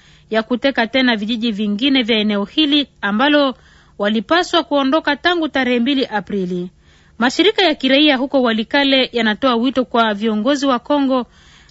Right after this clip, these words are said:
na wakazi wa eneo hilo kuwa waangalifu zaidi katika kukabiliana na hali hii ambayo wanaamini inaweza kuenea tena katika eneo hili ambalo lina utajiri wa madini.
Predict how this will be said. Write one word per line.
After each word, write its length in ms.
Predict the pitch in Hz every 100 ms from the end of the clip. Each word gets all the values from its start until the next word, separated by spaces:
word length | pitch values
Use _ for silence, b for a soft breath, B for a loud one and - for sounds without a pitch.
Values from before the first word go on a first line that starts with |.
| -
na 100 | 220
wakazi 440 | 240 247 262 247
wa 160 | 254 220
eneo 280 | 220 214 202
hilo 380 | - 320 302
kuwa 380 | 277 349 339 294
waangalifu 640 | 220 233 254 233 240 294 269
zaidi 380 | 208 269 254 247
katika 480 | 240 233 233 220 - b b -
kukabiliana 640 | 247 254 233 262 320 320
na 120 | 247
hali 200 | 220 220
hii 480 | 220 320 311 294 269 b b b b
ambayo 540 | 240 226 302 381 359 302
wanaamini 680 | 254 254 254 247 302 294 285
inaweza 600 | - 247 233 254 262 240
kuenea 480 | - 233 226 262 233
tena 280 | 277 247 233
katika 380 | 220 220 226
eneo 240 | 214 220 208
hili 400 | 262 269 254 226 b b b
ambalo 400 | 226 214 254 240
lina 340 | 220 254 233 214
utajiri 600 | 233 202 196 208 233 220 -
wa 120 | 214
madini. 600 | 202 185 190 175 175